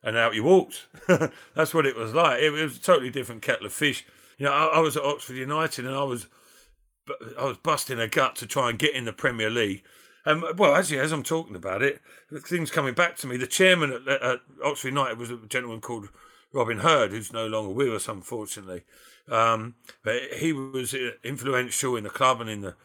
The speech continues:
in the area, and they wanted me to stay. And they actually wanted me to stay, and they doubled my wages and everything. I said, "It's not about that, Robin. This is my last, my first and last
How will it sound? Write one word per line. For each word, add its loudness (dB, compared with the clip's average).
in -6
the 4
area, 4
and -6
they 4
wanted -2
me -4
to -6
stay. -2
And -10
they -2
actually -6
wanted -10
me -8
to -14
stay, 0
and -4
they -2
doubled 0
my -2
wages 2
and -10
everything. -10
I -10
said, -10
"It's -12
not -8
about 0
that, 0
Robin. -6
This -8
is -14
my -6
last, -2
my -2
first 0
and -8
last 0